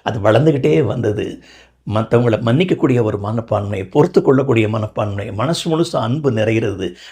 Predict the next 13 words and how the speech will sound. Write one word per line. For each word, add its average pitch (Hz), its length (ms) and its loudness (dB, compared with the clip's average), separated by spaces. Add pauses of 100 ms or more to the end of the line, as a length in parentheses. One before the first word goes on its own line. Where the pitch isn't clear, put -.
யாரையும் 139 440 2
குறை 131 260 0
சொல்லாம 120 340 2
இருக்குது, 104 200 -4
பழி 196 360 8
வாங்காமல் 190 500 8
இருப்பது, 104 540 0 (440)
இது 104 200 0
எல்லாமே 143 600 4
நான் 131 140 4
கொஞ்சம் 240 460 6
கொஞ்சமா 247 40 6
கத்துக்கிட்டு 147 800 2